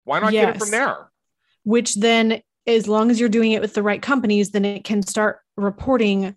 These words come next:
Speaker 2: for your business's credit score as opposed to just being attached and tied to your personal Social Security number.
Speaker 1: Exactly. So this leaves so many tantalizing things. Unfortunately, we are out of time. Uh, I'd love to keep going forever and ever and ever.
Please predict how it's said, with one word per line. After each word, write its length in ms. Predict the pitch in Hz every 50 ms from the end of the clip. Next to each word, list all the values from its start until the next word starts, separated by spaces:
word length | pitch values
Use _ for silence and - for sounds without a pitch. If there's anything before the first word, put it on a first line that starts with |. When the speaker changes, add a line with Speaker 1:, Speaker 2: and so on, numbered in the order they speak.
| _
Speaker 2:
for 180 | _ - - 233
your 280 | 208 196 190 175 175 - _ _ _ _
business's 840 | 254 269 262 233 240 233 226 220 226 214 208 202 196 180 180 - - _ _ _
credit 320 | - - 240 226 214 - -
score 540 | - - - 202 190 185 180 180 185 - _ _ -
as 160 | 208 202 202
opposed 320 | 202 214 220 202 190 -
to 60 | 214
just 200 | 180 190 196 -
being 180 | - 196 190 190 -
attached 580 | 202 - - - 208 196 185 - - - - - _ -
and 200 | 214 202 196 196
tied 360 | - - 208 196 190 185 185
to 120 | - 214
your 320 | 202 185 190 185 185 185 180
personal 800 | - - - 214 196 - - - 190 180 175 175 175 180 - _ _ _ _
Social 160 | - 214 190
Security 320 | - - - 180 175 165
number. 320 | 143 - - - - - _ _ _ _ -
Speaker 1:
Exactly. 680 | 151 156 147 131 151 147 139 135 - - 90 82 82
So 460 | - - - 143 131 131 131 123 - _ _ _ _ _ _ -
this 260 | 226 - - - -
leaves 380 | 202 196 190 190 190 165 - -
so 260 | - - 214 208 214
many 240 | 214 196 180 180 170
tantalizing 680 | - 185 175 165 160 156 151 143 143 135 135 139 131 -
things. 260 | - 113 117 110 127
Unfortunately, 640 | 123 123 - - - - - - 202 180 175 170
we 180 | 156 143 135 143
are 180 | 151 151 156
out 200 | 156 147 143 131
of 120 | 127 - _
time. 420 | - 135 117 104 101 101 101 104 101
Uh, 320 | 98 101 101 104 104 104
I'd 100 | 107 107
love 160 | 135 131 131 -
to 60 | 123
keep 240 | _ - 135 117 -
going 240 | 131 127 127 123
forever 500 | - - 113 120 127 131 131 120 127 123
and 80 | 123 123
ever 220 | 123 123 117 120
and 100 | 117 120
ever. 300 | 127 131 104 101 101 101